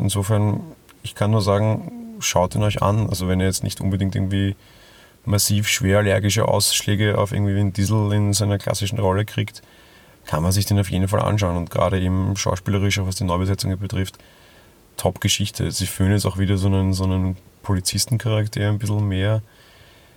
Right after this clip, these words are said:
in die Geschichte ein, so ein bisschen die Charakterschablonenersatz für Paul Walker. Auch das schlau und gut gemacht, auch das sehr charmant.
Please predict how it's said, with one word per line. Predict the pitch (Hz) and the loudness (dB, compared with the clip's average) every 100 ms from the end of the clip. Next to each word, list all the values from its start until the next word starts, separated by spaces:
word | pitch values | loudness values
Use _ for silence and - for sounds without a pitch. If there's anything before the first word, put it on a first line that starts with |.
| _ - | _ 0
in | 107 | 2
die | 110 | 4
Geschichte | 107 - 104 - 113 | 2 0 -2 -4 -2
ein, | 101 107 | 0 2
so | 104 | 2
ein | 98 | 0
bisschen | 101 - 101 101 101 92 | -2 -2 0 0 -2 -4
die | 92 | -10
Charakterschablonenersatz | - 95 95 - 104 101 98 101 104 104 101 101 | -6 -4 -2 -2 -4 -2 0 0 0 0 -2 -4
für | - 101 | -4 -8
Paul | - 98 | -4 -2
Walker. | 95 101 113 107 - - - - | -2 -4 -4 -6 -10 -20 -20 -8
Auch | - 95 | -6 -2
das | - 107 | 0 2
schlau | - - 95 104 | 0 2 2 2
und | 104 | 0
gut | - 101 | -4 -4
gemacht, | - 101 92 - | -4 -2 -2 -2
auch | - | -6
das | - 92 - | -4 -4 -2
sehr | 104 | -2
charmant. | 107 101 101 110 | -2 -2 -2 -4